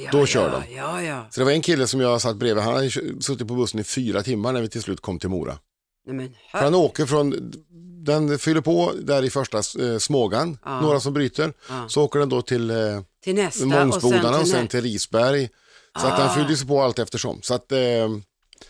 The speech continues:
Speaker 2: ja, det tog ett tag. Och då gick jag direkt till lägenheten och, eh, såg att, eh, det var några som undrade vad jag hade blivit av någonstans.
Speaker 1: Ja, ja. Ja, ja,
Speaker 2: Och så är det.
Speaker 1: men nu, nu pås bara. Då är min fråga, eftersom du gör här en svensk klassiker
Speaker 2: Ja.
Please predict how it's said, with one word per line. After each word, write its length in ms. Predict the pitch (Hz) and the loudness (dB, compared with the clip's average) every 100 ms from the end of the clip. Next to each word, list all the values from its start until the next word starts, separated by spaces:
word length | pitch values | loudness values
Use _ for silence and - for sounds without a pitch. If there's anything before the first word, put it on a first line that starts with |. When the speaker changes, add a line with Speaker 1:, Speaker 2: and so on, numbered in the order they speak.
| _ - _ _ _ | _ -20 _ _ _
Speaker 2:
ja, 120 | - 147 | 0 0
det 60 | 160 | 0
tog 340 | - 196 143 | 2 2 2
ett 80 | 131 | 0
tag. 260 | 95 71 | 0 0
Och 60 | 120 | 0
då 100 | 143 | 0
gick 160 | 143 127 | 0 0
jag 100 | 123 | 0
direkt 200 | 143 - | -2 0
till 100 | 123 | 0
lägenheten 460 | 107 92 87 90 | 0 -2 -2 -6
och, 360 | 92 95 _ - | -6 -10 _ -8
eh, 240 | 85 85 | -6 -4
såg 380 | 110 - 117 95 | -4 0 2 2
att, 80 | 87 | -2
eh, 580 | _ - _ _ 175 67 62 52 - | _ -20 _ _ -20 -20 -20 _ -8
det 80 | |
var 100 | 113 | -4
några 160 | 120 98 | -2 -2
som 140 | 107 | -2
undrade 340 | 101 82 69 73 _ _ | -4 -4 -6 -8 _ _
vad 140 | - 95 | -2 0
jag 40 | |
hade 160 | 92 92 | 0 -2
blivit 220 | 90 80 | -4 -4
av 180 | - - | -8 -6
någonstans. 360 | 165 156 131 113 | -4 -4 -4 -8
Speaker 1:
Ja, 140 | 127 | -14
ja. 320 | - 143 113 107 - - - - | -8 -8 -8 -16 -20 -16 -14 0
Ja, 180 | 269 330 | 4 6
ja, 100 | 339 | 8
Speaker 2:
Och 40 | 330 | 8
så 100 | 320 | 8
är 40 | |
det. 60 | 294 | 8
Speaker 1:
men 160 | 320 | 8
nu, 220 | 349 381 240 | 8 6 4
nu 180 | 339 | 2
pås 380 | 392 - 339 330 | 2 2 2 2
bara. 260 | 226 185 254 | 4 4 2
Då 200 | 262 370 | 2 4
är 80 | 339 | 4
min 180 | 285 | 2
fråga, 440 | 226 262 190 196 202 | 2 2 2 2 0
eftersom 360 | - 214 254 240 | -2 -4 -6 -2
du 80 | |
gör 160 | 277 262 | 0 2
här 120 | 233 | 0
en 80 | 226 | -2
svensk 500 | - 190 170 - - | 0 0 -2 -6 -6
klassiker 520 | 190 185 - 151 - | 0 0 -2 -8 -2
Speaker 2:
Ja. 240 | 104 120 | 0 0